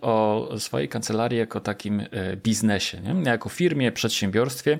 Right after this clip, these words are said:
Zawsze miałaś takie właśnie, e, myślałaś o tym, jak,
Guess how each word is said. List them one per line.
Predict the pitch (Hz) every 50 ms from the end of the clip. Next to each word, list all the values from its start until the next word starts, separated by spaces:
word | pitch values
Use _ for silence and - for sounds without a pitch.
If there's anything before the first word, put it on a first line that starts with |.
| - -
Zawsze | - 127 117 - -
miałaś | 120 117 110 110 -
takie | - - - 104
właśnie, | 110 107 104 - - 110 104 104 - -
e, | 110 98 98 101 - - -
myślałaś | - 107 110 - - 110 113 110 110 107 -
o | - -
tym, | - 104
jak, | 107 104 -